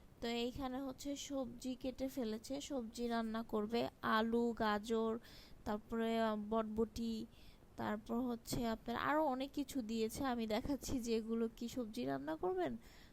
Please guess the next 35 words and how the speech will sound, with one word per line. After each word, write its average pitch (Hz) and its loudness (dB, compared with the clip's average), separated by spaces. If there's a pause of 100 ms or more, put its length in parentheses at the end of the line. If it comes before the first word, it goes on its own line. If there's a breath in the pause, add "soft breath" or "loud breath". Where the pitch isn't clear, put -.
(140 loud breath)
তো 285 0
বলতেছে, 262 2
"হ্যাঁ, 247 0
এগুলো 220 -2
সবজির 226 -6
জন্য।" 220 -2 (580 loud breath)
আর 226 0
এই 240 0
পাশ 262 -4
থেকে 262 -4
দেখেন 254 -4
সবাই 254 0
কাটাকুটি 247 -4
শেষ 247 -6
করে 233 0 (540 loud breath)
পান 254 0 (100)
খাচ্ছে, 254 -4
আর 220 0
এই 214 4
পাশ 233 -6
থেকে 254 -6
হচ্ছে 240 -4
আদা 226 0
রসুন 233 -4
ব্লেন্ড 220 -2
করতেছে 226 -6
এক, 226 -4 (220)
আ, 214 -4 (100)
আপু 226 -6
হবে 208 -4
maybe। 214 -4 (720 loud breath)
তো 233 -2
আসলে 294 -2
আমার 277 -2 (120)
এত 277 -2